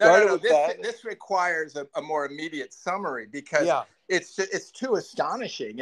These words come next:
Speaker 1: that, that
Speaker 2: <laughs>
Speaker 1: i-, in the course of this, and, and you could have said, "Oh, that's above my pay grade." You didn't do it, Scotty. You
Speaker 2: Nope.
Speaker 1: just went to work. You rolled up your sleeves, and you weren't even trying, and you came up with something that, that, and, and Scotty, you talk about us improvising,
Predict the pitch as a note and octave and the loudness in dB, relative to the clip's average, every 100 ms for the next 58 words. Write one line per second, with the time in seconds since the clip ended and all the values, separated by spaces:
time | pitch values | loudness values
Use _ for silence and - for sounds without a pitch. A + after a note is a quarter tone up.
0 | C#3 D3+ - _ _ _ - D#3+ D3+ D3+ | 4 4 2 _ _ _ 2 2 2 -6
1 | D#3+ D#3+ E3+ F#3 F3+ F3+ E3+ D#3+ - - | -8 -10 -10 -8 -6 -6 -4 -4 -6 -6
2 | A3 C#4+ C#4 E3+ C3+ C3 - - - - | -2 -2 -2 -6 -4 -6 -8 -20 -20 0
3 | G#3 G#3 G3+ G#3 C4 - C#4+ C#4 - D4 | 0 0 -4 -8 -8 -4 -4 -4 0 2
4 | D#3+ - C#3+ C#3+ C3 - F3+ G3 G#3+ G#3 | 2 0 2 2 -2 -4 -2 -2 -4 -4
5 | G#3+ G#3+ G#3 C#3 C#3 D3+ E3+ G#3+ G#3 C4+ | -4 -4 -4 -4 -6 -4 -6 -6 -12 -14
6 | D4 - B3+ B3 B3 A3+ G3+ D3+ E3+ F#3 | -14 -10 -8 -6 -8 -12 -6 2 2 2
7 | - - F3+ G3 G3+ F3 F3+ G#3+ G3+ D3 | -4 -6 -4 -2 -4 2 2 2 -2 -10
8 | C#3+ D3 F3 F#3+ F#3 F3 D#3+ - F3 F#3 | -4 2 2 2 -2 -2 -8 -8 -6 -4
9 | G3+ G3 F3 E3+ F3+ C#4 C4 A3 G3 - | -4 -10 -10 -10 -6 -6 -6 -8 -10 -10
10 | - F#3+ G3+ G3 D#3+ - _ _ - C#3+ | -6 -4 -2 -4 -8 -14 _ _ -14 -12
11 | - F#3+ F#3 F3+ F#3 E3 F3+ E3+ F3 D#3+ | -2 0 0 -2 -4 -2 -2 -2 -2 -2
12 | - _ _ _ G3 G3 G3 - F#3 F#3 | -2 _ _ _ 0 2 0 -2 -8 -8
13 | - B3 A3+ G3+ E3+ D#3+ F3+ F#3+ F#3+ D#3+ | -14 -10 -8 -10 -10 -8 -2 -2 0 0
14 | C#3 C3+ - C#3 C#3 B2+ G#2+ F#2+ F#2+ F#2 | 0 -4 -6 -6 -2 -4 -4 -8 -10 -14
15 | - E2 | -18 -20